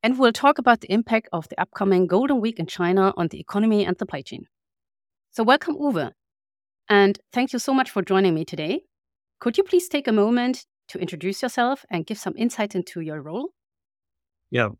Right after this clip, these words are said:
Speaker 2: thank you very much, Sin, for having me today. Um, great pleasure to be on this podcast. My name is Uwe Heitzmann. I'm originally from Germany, but I have been working and living in China the last twenty-three years.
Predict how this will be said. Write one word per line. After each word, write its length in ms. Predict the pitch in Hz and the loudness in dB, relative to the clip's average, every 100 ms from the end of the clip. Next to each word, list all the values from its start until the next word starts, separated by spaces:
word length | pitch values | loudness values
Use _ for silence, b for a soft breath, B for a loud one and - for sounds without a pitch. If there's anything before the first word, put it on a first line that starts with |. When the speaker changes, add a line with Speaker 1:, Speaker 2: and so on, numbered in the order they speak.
| - | -8
Speaker 2:
thank 240 | - 147 | -2 0
you 80 | 165 | 4
very 140 | 127 | 4
much, 200 | 117 123 | 4 2
Sin, 260 | - 127 113 | -2 -4 -2
for 180 | - 113 | -2 -4
having 220 | 110 110 | -2 -2
me 100 | 107 | -2
today. 460 | 92 98 107 117 107 | -4 -4 0 0 0
Um, 400 | 101 98 104 95 _ _ | 0 2 0 -2 _ _
great 360 | - 113 113 - | -4 -2 -2 -2
pleasure 320 | 113 107 110 | -4 -4 -6
to 120 | - | -8
be 200 | 98 104 | -8 -4
on 120 | 104 | -4
this 140 | 101 98 | -4 -6
podcast. 580 | - 110 - 107 95 - | -8 -12 -4 -2 -2 -2
My 140 | 101 | 0
name 160 | 110 120 | 2 0
is 140 | 104 | -2
Uwe 460 | 113 120 110 113 104 | -8 -6 0 2 2
Heitzmann. 680 | 101 110 107 - 107 101 101 | 0 -4 -4 -6 -6 -4 -4
I'm 440 | 98 101 104 101 | -6 -4 -4 -4
originally 560 | 120 113 123 135 113 107 | -6 -6 -4 -4 -4 -6
from 200 | 101 92 | -8 -10
Germany, 600 | - 117 110 110 107 104 - _ _ - | -6 -4 -2 -4 -4 -6 -8 _ _ -8
but 160 | 107 | -2
I 200 | 110 123 120 | 0 0 0
have 220 | 113 113 - | -4 -6 -6
been 220 | 110 107 | -6 -2
working 380 | 110 113 123 110 | 0 0 -2 -2
and 140 | 101 | -2
living 260 | 104 110 104 | -2 0 0
in 320 | 98 98 101 | 0 -2 -6
China 400 | - 95 101 101 | -8 -8 -6 -6
the 100 | 98 | -6
last 320 | 95 95 - | -4 -4 -8
twenty-three 540 | - 101 95 - 104 | -12 -10 -10 -12 -14
years. 480 | 90 98 107 107 - | -12 -6 -6 -6 -12